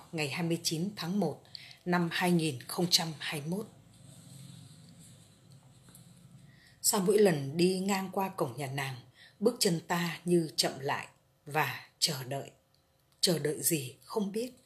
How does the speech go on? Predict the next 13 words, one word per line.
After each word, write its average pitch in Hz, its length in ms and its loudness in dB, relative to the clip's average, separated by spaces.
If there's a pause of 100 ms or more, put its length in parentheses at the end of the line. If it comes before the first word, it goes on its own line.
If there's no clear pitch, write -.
(720)
Có 190 100 0
lẽ 185 340 0 (100)
vẻ 147 260 -2
mặt 151 240 -10
nàng, 143 280 -6 (320)
sự - 400 0
thư 180 260 0
thái 175 460 -6
tỏa 147 240 -2
ra 180 300 -2
từ 135 180 -4
thân 180 200 -4
thể 170 240 -6